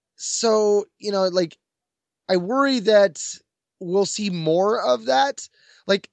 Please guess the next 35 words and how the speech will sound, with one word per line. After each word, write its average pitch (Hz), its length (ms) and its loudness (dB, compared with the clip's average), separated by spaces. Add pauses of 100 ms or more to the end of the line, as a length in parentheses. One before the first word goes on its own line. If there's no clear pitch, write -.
(100)
the 190 80 -4
book 175 280 -8
of 233 120 -10
covers, 180 540 0 (1040)
it 240 100 -2
was 220 220 -4
one 208 500 -2
big 185 300 2
event. 143 440 -6
So 180 640 0 (500)
doing 262 280 -2
it 214 120 -6
that 190 180 0
one 185 240 -4
time 185 520 -6 (460)
makes 170 400 -4
somewhat 190 360 -4
sense, 190 360 -4
you 190 60 -4
know, 185 280 0
"Hey, 240 180 2
let's 180 160 0
get 147 120 -8
all 131 100 -4
these 131 160 -8
artists 214 360 2
in 202 80 -8
here. 196 200 -4
We'll 175 100 -4
give 151 180 -6
everyone 160 280 -4
a 143 60 -10
chance 151 360 -10
to 139 100 -12
kinda, 151 260 -8